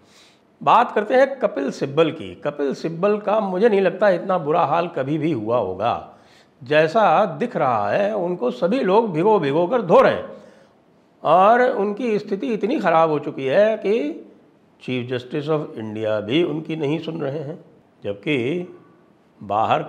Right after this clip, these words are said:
कॉरिडोर में ये चर्चा रहती है कि भाई कपिल सिब्बल जी का Chief Justice of India पर बड़ा प्रभाव है, उनको ध्यान से सुनते हैं, लेकिन कहीं नहीं ध्यान से सुन रहे क्योंकि वो बात ही ऐसी कर रहे हैं, बौखलाए हुए हैं।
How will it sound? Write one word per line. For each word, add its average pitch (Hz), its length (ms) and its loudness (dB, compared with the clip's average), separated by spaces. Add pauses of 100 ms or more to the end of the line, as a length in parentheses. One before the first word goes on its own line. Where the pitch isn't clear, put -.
कॉरिडोर 117 480 -4
में 156 440 -2
ये 139 200 -6
चर्चा 127 380 -6
रहती 120 280 -4
है 160 100 -4
कि 156 80 -10
भाई 165 140 -8
कपिल 127 280 -14
सिब्बल 110 380 -12
जी 90 100 -14
का 139 420 -10 (220)
Chief 101 200 -14
Justice 110 360 -10
of 92 100 -12
India 95 240 -10
पर 110 80 -12
बड़ा 101 300 -10
प्रभाव 101 540 -2
है, 151 220 0 (380)
उनको 110 300 -12
ध्यान 104 300 -2
से 110 120 -14
सुनते 98 360 -6
हैं, 85 240 -10
लेकिन 127 260 -10
कहीं 233 280 -10
नहीं 269 140 -8
ध्यान 190 220 -2
से 185 120 -6
सुन 185 200 -10
रहे 156 100 -4
क्योंकि 156 260 -6
वो 202 200 4 (400)
बात 143 300 6
ही 160 220 4
ऐसी 208 220 2
कर 208 180 0
रहे 214 100 2
हैं, 233 140 0
बौखलाए 180 520 4
हुए 131 220 -2
हैं। 82 200 -14